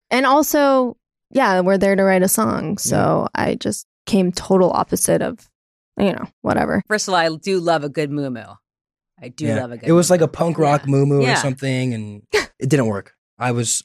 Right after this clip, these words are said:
Speaker 2: immediately in love.
Speaker 3: Was it, was it love at first sight?
Speaker 2: Uh,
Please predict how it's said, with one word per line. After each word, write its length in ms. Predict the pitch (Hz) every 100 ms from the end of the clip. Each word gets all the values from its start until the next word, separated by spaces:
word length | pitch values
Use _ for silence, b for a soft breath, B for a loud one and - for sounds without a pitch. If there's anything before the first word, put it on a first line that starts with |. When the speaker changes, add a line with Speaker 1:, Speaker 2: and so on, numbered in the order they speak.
| -
Speaker 2:
immediately 460 | 127 120 117 110 110
in 100 | 101
love. 220 | 90 - -
Speaker 3:
Was 160 | 190
it, 140 | 202 202
was 160 | 196
it 80 | 196
love 180 | 185 175
at 100 | 175
first 220 | 180 180
sight? 340 | - 165 226 240
Speaker 2:
Uh, 320 | 202 208